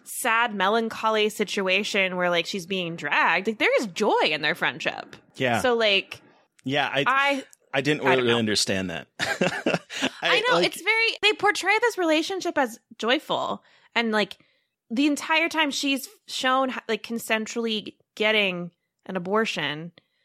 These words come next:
Speaker 1: but then she's
Speaker 2: Until the needle comes out. Then it
Speaker 1: Until the
Speaker 2: seemed
Speaker 1: needle
Speaker 2: like,
Speaker 1: comes out.
Speaker 2: and they're holding her down, and I'm like, "I don't, I don't, <sighs> I don't understand. Is this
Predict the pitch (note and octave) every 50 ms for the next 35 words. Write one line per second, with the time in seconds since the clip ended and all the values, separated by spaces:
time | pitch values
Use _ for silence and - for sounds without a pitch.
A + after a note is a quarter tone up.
0 | _ _ _ _ - A3 G3+ - A#3 A3+ A3+ - E3+ F3+ A3+ G#3 - - F3+ F#3
1 | G3 G#3 G3+ F#3+ - E3 D3 C3+ C#3 D3+ D3 A2 - - G#2 E2+ D#2+ - E2 D#2
2 | E2 - - - - A#2+ - B3+ B3+ D4+ D#4 - - - - - - A3+ A3 -
3 | G#3+ F#3+ F#3 - E3+ D3+ C#3+ D3 D3 D3+ A#2 B2 B2 A#2+ - C3+ C3 C#3 D3 C#3+
4 | C#3 C#3 C3+ A2+ A#2 A2+ A#2 A#2+ A#2+ A#2 A2+ A2 A2 G#2+ G#2+ G#2+ G2+ - - -
5 | C#3+ D3+ F3 F#3 F3 - _ - - - - - - - - _ _ _ _ -
6 | - E3+ F3 F#3 - - _ _ - - - - - - - - - - D#3 D#3+
7 | - - D3 C#3 - - - C3 A#2+ A#2+ A#2 A2+ A2 G#2 G2 - _ _ _ _
8 | _ _ _ _ _ _ _ _ _ _ _ _ _ _ _ _ - B2+ A2+ A2
9 | C3 B2 - - - -